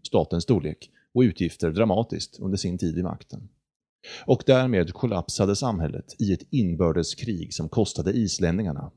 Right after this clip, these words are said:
deras självständighet. Detta "därmed" är något missvisande, eftersom inbördes strider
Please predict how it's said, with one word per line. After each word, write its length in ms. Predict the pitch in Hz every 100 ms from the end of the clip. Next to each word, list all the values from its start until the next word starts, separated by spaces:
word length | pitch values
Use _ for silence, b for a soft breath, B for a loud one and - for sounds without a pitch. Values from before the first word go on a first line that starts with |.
| _ 101
deras 240 | 76 73
självständighet. 720 | 113 92 - 71 - 90 - - - - _ _ _ _ _ b b _
Detta 360 | 117 - 113 120 _
"därmed" 880 | 101 123 107 107 117 139 113 - - -
är 100 | 87
något 360 | 101 82 -
missvisande, 560 | 113 - 101 90 - - _ _ _ _ 123
eftersom 300 | 123 113 117
inbördes 540 | 127 95 98 98 120
strider 680 | - - 104 87 156 -